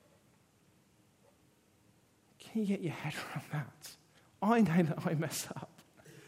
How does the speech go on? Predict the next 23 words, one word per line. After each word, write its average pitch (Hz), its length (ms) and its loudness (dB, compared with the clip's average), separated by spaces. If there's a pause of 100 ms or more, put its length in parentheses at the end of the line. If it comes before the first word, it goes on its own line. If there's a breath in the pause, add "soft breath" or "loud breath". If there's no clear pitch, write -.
(460 loud breath)
I 214 140 8
know 233 120 10
that 220 100 10
I'm 196 80 10
gonna 196 140 6
continue 196 480 4
to - 160 -4
mess 143 260 -2
up. 139 200 0 (2000)
But 196 140 -6
God 233 260 -2
looks - 300 0
at 165 80 0
us 160 220 -4
and 180 120 -2
he 185 80 2
sees 185 300 -6
Jesus, - 920 -8 (640 soft breath)
that, - 440 2
that 185 180 6
faithful, 214 720 4 (140 loud breath)
suffering 196 640 0
servant. 170 800 2